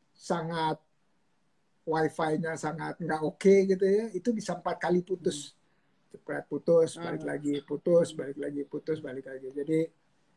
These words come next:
Speaker 1: selama dua tahun ini, ya, kita harus terbiasa dengan itu.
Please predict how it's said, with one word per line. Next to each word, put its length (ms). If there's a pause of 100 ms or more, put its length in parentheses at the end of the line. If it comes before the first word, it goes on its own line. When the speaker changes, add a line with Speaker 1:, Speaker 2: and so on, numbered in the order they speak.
(960)
Speaker 1:
selama 640 (480)
dua 300
tahun 240
ini, 320 (720)
ya, 320 (880)
kita 720 (480)
harus 520 (920)
terbiasa 560
dengan 240
itu. 200